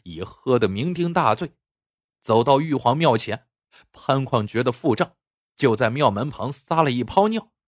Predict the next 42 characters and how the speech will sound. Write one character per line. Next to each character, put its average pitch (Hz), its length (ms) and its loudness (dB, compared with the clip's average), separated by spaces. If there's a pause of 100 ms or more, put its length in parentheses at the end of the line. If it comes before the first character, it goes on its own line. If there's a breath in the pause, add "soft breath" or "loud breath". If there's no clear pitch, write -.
(720 loud breath)
当 254 260 0
时 - 180 -6
就 160 200 2
有 98 120 2
朋 123 200 -6
友 117 100 0
开 - 160 2
玩 107 220 0
笑 - 240 -10 (380 soft breath)
说 95 540 -2
：“潘 123 320 -4
公 123 180 -2
子 80 80 -8
这 101 220 0
样 82 300 -8
是 - 260 -4
对 107 140 0
玉 135 180 -4
皇 110 240 -4
大 120 180 4
帝 117 140 -8
的 104 100 -2
不 135 200 -2
敬， - 220 -6 (300)
要 98 300 -4
遭 139 220 2
天 247 300 -2
谴。” - 240 -8 (1500)
张 269 240 0
道 220 180 6
士 151 140 -2
听 165 240 -4
罢 127 320 2
连 110 260 0
连 120 180 -2
跺 160 200 4
脚， - 180 -8 (440 soft breath)
说 - 220 -2
潘 156 280 -4
况 135 180 0
脸 92 240 -8
上 - 320 -4